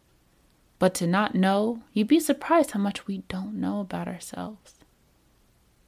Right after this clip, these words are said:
So even ask family members, like, when you're really young, if you have any family around, ask them, "What was I like as a child? What did I do?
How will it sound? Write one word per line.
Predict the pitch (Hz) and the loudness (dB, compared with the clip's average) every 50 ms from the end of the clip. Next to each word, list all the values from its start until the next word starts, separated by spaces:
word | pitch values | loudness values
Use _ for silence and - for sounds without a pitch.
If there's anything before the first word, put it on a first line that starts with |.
| _ _ _ - - | _ _ _ -20 -14
So | - - 240 220 | -4 -2 0 2
even | - - 269 359 370 370 330 254 226 - - | 6 6 6 8 8 8 6 6 6 2 -2
ask | - - 220 277 320 330 - - - | -4 0 2 2 2 2 0 -6 -8
family | - - 190 214 262 294 311 269 | -2 0 4 6 8 10 10 10
members, | 202 175 160 156 156 - - - - 180 - | 10 6 4 0 -2 -6 -10 -12 -12 -12 -12
like, | - 180 - | -12 -6 0
when | 202 208 214 | 2 4 4
you're | 220 226 220 | 6 4 4
really | 196 185 196 214 226 233 | 2 2 2 2 4 4
young, | 214 185 185 190 214 226 214 190 175 | 4 2 2 2 2 2 2 2 0
if | 165 165 - - | -2 -4 -4 -4
you | 202 | -2
have | 196 196 | -2 0
any | 208 208 196 | 0 0 -2
family | 180 - - 190 180 202 220 247 254 220 | -4 -4 -4 -2 0 4 4 4 4 4
around, | 180 170 170 160 160 170 170 | 2 0 -4 -6 -6 -6 -6
ask | 175 185 208 254 254 - - - _ | -4 -2 -2 -2 -2 -4 -8 -10 _
them, | - 220 240 262 269 254 202 180 180 165 - _ _ - - - - _ _ - | -2 0 2 4 4 4 2 2 -2 -4 -8 _ _ -20 -20 -20 -20 _ _ -12
"What | - - 208 | -8 -2 0
was | 247 277 302 302 | 2 2 2 2
I | 302 277 269 | 2 4 4
like | 240 208 180 175 175 214 254 240 185 - - 190 | 4 4 2 2 2 2 2 2 0 0 -4 -6
as | 180 175 | -6 -6
a | 180 175 | -6 -6
child? | 175 - - - - - 196 190 185 - | -8 -10 -12 -12 -12 -10 -10 -8 -4 -4
What | 208 202 | -2 0
did | 240 247 | 0 0
I | 240 226 | 0 0
do? | 185 151 - - 170 175 208 240 262 240 202 - | -2 -4 -6 -6 -4 0 2 2 2 0 -2 -6